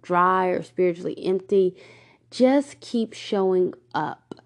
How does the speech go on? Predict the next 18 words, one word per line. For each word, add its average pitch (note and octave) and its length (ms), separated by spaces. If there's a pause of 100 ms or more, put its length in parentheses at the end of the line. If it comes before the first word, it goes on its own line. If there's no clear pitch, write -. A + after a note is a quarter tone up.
(460)
And F#3+ 480 (140)
that B3+ 320 (260)
is G3+ 180
what F#3 200
stuck F#3 320
out E3+ 300
to F#3+ 100
me F3 340
when E3+ 180
I F3 120
was E3+ 180
reading E3+ 400
Jude, F3 560 (420)
because G3 380
Jude C#4 260
is B3 140
writing F#3+ 380
to, F3+ 520